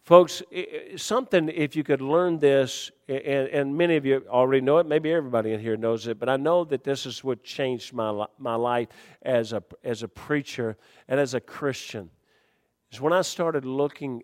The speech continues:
at people and their trials and their heartaches,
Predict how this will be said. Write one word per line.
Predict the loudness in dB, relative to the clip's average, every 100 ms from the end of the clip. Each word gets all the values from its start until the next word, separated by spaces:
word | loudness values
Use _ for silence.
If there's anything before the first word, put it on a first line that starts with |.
| -6
at | -6 -6 -10
people | -8 -8 -4 -4 -4 -6
and | -8
their | -4 -4
trials | -4 -6 -2 0 -2 -4 -8
and | -8
their | -6 -6
heartaches, | -6 -6 -4 -6 -6 -10 -16 -16 -18